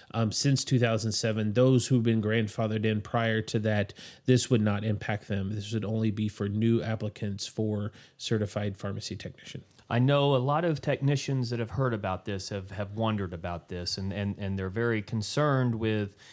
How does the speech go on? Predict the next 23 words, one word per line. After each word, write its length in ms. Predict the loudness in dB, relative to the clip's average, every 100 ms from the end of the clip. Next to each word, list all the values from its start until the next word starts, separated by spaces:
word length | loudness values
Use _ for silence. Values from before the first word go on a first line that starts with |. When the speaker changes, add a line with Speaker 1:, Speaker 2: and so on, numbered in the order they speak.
| -8
Speaker 2:
having 340 | -2 0 0 -2
to 60 |
roll 320 | 0 2 2
back. 420 | 0 -2 -2 -6 -4
You 80 |
know, 180 | -2 -2
the, 140 | -4 -4
the 120 | -2
ones 440 | 0 0 0 -2
who 120 | -4
were 120 | -4 -4
grandfathered 640 | -2 -2 0 0 0 0
in, 240 | 0 0 -2 -6 -20 -6
they're 120 | -4
kinda 320 | -4 -2 -2 0
like 240 | 0 0
sitting 380 | 0 0 2 2
on 120 | 0
a 60 | -2
sheet 220 | -4 -2
of 100 | 0
ice 400 | 0 0 -2 -4
thinking, 460 | -4 -4 -4 -6